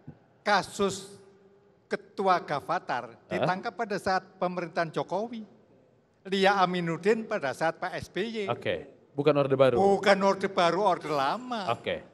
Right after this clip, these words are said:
Speaker 1: Nah, saya ingin mengemukakan bahwa yang dituntut untuk tunduk pada hukum
Speaker 2: Hmm.
Speaker 1: bukan hanya rakyat, tapi juga petugas, pemimpin agama, pemimpin penguasa republik,
Speaker 2: Hah?
Speaker 1: presiden, menteri-menteri,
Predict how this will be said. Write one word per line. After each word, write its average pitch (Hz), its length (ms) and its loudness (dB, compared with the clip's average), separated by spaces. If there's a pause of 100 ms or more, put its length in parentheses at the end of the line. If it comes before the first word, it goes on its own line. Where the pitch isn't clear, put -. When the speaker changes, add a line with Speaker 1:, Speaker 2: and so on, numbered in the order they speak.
(320)
Speaker 1:
Nah, 110 180 -10
saya 190 400 0
ingin 214 180 -4
mengemukakan 131 920 -8 (680)
bahwa 139 520 0 (560)
yang 220 240 -2
dituntut 214 880 -6
untuk 196 480 -12
tunduk 247 420 2
pada 165 280 -4
hukum 151 300 -8
Speaker 2:
Hmm. 139 260 -10
Speaker 1:
bukan 208 320 0
hanya 208 260 0
rakyat, 226 480 -4 (800)
tapi 226 260 -2
juga 226 340 0
petugas, 226 600 -2
pemimpin 202 520 0
agama, 208 540 -2
pemimpin 185 680 -4 (320)
penguasa 165 720 -2 (400)
republik, 233 680 -2 (180)
Speaker 2:
Hah? 131 280 -4
Speaker 1:
presiden, 226 720 0
menteri-menteri, 214 960 -6